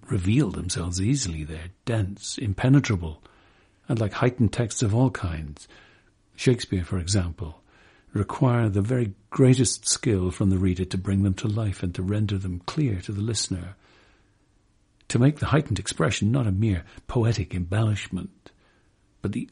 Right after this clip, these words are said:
only possible way that such an idea could be expressed.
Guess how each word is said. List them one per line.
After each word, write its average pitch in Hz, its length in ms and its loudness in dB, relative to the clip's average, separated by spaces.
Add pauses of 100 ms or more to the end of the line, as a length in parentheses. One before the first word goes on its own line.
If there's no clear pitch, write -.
only 117 340 4 (240)
possible - 460 -2
way 92 460 -4
that 101 100 -16
such - 260 -8
an 90 80 -2
idea 87 480 -6
could 90 160 -6
be 87 140 -8
expressed. - 640 -12